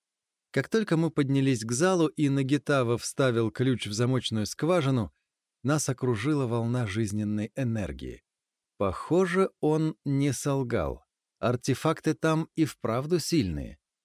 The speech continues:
Самое время воспользоваться их магическим шумом.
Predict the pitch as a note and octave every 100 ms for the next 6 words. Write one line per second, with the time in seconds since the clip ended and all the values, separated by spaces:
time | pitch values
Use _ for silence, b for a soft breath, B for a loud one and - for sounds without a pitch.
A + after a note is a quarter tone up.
0 | _ _ _ - - C#3+ E3 F3 F3 C3
1 | C3+ C#3+ C3+ C3 - A2 A2 A2+ A#2 -
2 | B2+ B2 - G#2+ - A#2+ G#2 F2 G2 -
3 | G#2 G2+ - E2+ C#2+ B1